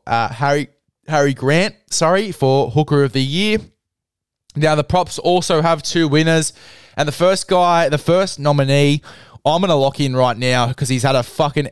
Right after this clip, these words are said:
outstanding year, and that is Lindsay Collins for the Roosters. He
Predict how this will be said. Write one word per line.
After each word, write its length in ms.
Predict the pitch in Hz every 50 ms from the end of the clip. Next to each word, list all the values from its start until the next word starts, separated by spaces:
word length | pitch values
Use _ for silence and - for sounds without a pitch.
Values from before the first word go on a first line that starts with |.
| _ -
outstanding 1120 | 135 135 135 113 123 - - - - - - - - - 131 135 143 143 139 127 120 107 120
year, 380 | 120 123 127 127 127 127 131 -
and 140 | 127 123
that 100 | 135 139
is 160 | 135 127 120 -
Lindsay 360 | 120 127 131 131 - 123 117
Collins 540 | - - - 127 123 120 120 113 113 110 -
for 100 | - 120
the 100 | 117 110
Roosters. 640 | 107 113 123 127 123 110 - - 120 113 104 -
He 340 | 123 123 127 131 131 123